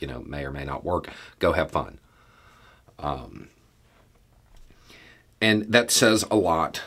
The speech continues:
about the state of the Russian war effort. And th-, there's a lot of commentary that could be made about the,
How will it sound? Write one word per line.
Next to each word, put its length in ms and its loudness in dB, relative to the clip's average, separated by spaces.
about 240 0
the 100 -4
state 560 -2
of 100 -2
the 100 -2
Russian 440 0
war 260 0
effort. 380 -14
And 120 -2
th-, 100 -6
there's 160 -2
a 40 0
lot 320 2
of 100 -4
commentary 540 -2
that 80 -8
could 100 -18
be 120 -6
made 440 0
about 600 -2
the, 640 -2